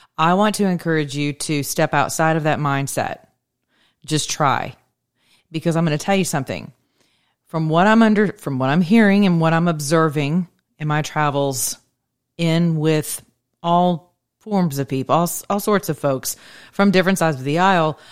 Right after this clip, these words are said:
what I can tell, and people who are far more embedded than I am in the opposition's arena, I can tell you that the left and people who are running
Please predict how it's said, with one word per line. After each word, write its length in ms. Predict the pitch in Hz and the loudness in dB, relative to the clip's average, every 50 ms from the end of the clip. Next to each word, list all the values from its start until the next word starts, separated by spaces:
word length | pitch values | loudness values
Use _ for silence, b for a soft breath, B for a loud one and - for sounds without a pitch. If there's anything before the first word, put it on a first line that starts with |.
| B B | B B
what 140 | - 156 156 | -4 -2 0
I 80 | 156 156 | 0 0
can 120 | 151 156 | -2 -2
tell, 140 | - - - | -2 -2 -2
and 140 | - 180 180 | 0 0 0
people 240 | 185 208 180 202 185 | 0 0 0 0 0
who 180 | 147 165 160 165 | 2 2 4 4
are 180 | 151 147 147 | 4 2 0
far 520 | - - - - - - 190 208 214 220 214 | -2 -8 -20 -14 -4 0 2 4 6 6 6
more 240 | 202 175 165 156 | 4 4 4 2
embedded 460 | - 151 156 139 151 151 139 143 131 123 | 2 0 -2 0 0 0 0 -2 -4 -4
than 100 | 139 147 | -4 -2
I 160 | 151 156 147 | -2 -2 -2
am 400 | 139 135 123 127 127 127 127 _ _ _ _ _ _ _ _ _ _ _ _ _ _ _ _ - | -2 -2 -2 -2 -2 -4 -6 _ _ _ _ _ _ _ _ _ _ _ _ _ _ _ _ -2
in 180 | 185 190 202 | 0 2 4
the 140 | 202 196 180 | 4 4 2
opposition's 760 | 170 160 - - 143 131 151 147 - - 151 139 139 131 - - | 0 0 -2 -4 -2 -2 -2 -2 0 -2 -4 -4 -4 -6 -8 -6
arena, 540 | 151 160 143 151 151 143 139 131 127 127 - b b b b b b b b - | -6 -4 -2 -2 -2 0 0 0 -2 -4 -6 b b b b b b b b -4
I 120 | 170 170 | -2 0
can 120 | 160 165 - | 0 -2 -4
tell 300 | - - - 233 254 269 | -4 -2 0 0 0 2
you 500 | 214 185 165 160 156 151 147 143 131 - _ _ - 156 147 | 0 0 0 0 0 -2 -2 -4 -4 -8 _ _ -20 -16 -6
that 460 | 160 156 156 151 151 147 143 - - _ _ _ _ _ _ _ _ - | -2 2 2 4 4 2 0 -2 -6 _ _ _ _ _ _ _ _ -10
the 220 | - 156 160 151 | -4 0 0 0
left 720 | 151 147 151 156 165 185 208 226 226 - - - - - - _ _ _ - | 2 0 0 2 2 2 2 2 -2 -4 -12 -12 -12 -12 -12 _ _ _ -8
and 160 | 160 151 - | -8 -8 -6
people 300 | - 190 180 - 185 165 | -4 -6 -2 0 0 0
who 140 | 156 180 175 | 2 2 0
are 160 | 160 151 147 | 0 0 -2
running 640 | 135 131 143 151 151 156 165 175 185 196 208 208 180 | -4 -4 -2 -2 0 0 0 2 2 2 2 2 0